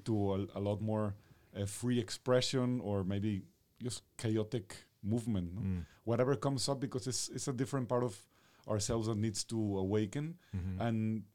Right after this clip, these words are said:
Speaker 1: for each person, it's going to be a different experience. And maybe one, uh, exercise might bring to light something that they hadn't felt or seen, experienced before.
Speaker 2: Mm.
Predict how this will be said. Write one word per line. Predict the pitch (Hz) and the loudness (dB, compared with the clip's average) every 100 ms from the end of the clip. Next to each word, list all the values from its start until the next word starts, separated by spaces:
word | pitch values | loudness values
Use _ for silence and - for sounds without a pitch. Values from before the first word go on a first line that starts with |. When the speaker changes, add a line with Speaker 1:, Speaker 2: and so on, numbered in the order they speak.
| - | -20
Speaker 1:
for | - 123 120 | 0 2 4
each | 127 131 - | 2 -4 0
person, | 139 139 | 0 0
it's | 120 | -2
going | 127 127 | -2 -2
to | |
be | 107 120 113 | 0 0 0
a | - | -2
different | 113 104 110 92 | -4 -2 -4 -4
experience. | - - 113 98 95 95 - - _ - | -6 -2 0 0 -2 -4 -10 -16 _ -6
And | 104 101 101 98 | 0 0 0 -4
maybe | 117 110 104 110 | -2 0 4 4
one, | 104 104 104 104 107 - _ _ _ 90 | 4 4 2 0 -4 -12 _ _ _ -12
uh, | - | -6
exercise | 110 - 107 104 104 101 | -4 -2 -2 0 -2 0
might | 98 95 92 - _ - | 0 2 0 -4 _ -8
bring | 104 107 104 101 98 - - | -4 -2 0 -4 -6 -14 -4
to | 107 | 0
light | 104 101 95 - - | 2 0 -2 -10 -8
something | 117 110 107 101 | -4 -2 -2 0
that | 90 82 | -2 -2
they | 92 | -4
hadn't | 92 92 92 90 90 - _ _ _ | -2 -2 -2 -2 -4 -8 _ _ _
felt | - - 104 101 95 | -10 -4 0 -2 -2
or | 87 | -6
seen, | - 110 104 101 98 95 - _ _ _ | -6 -4 -2 0 -2 -6 -14 _ _ _
experienced | 98 - - 120 110 101 92 82 | -10 -10 -2 0 2 0 -2 -4
before. | 92 107 101 87 - | -4 -2 -2 -4 -4
Speaker 2:
Mm. | 95 | -4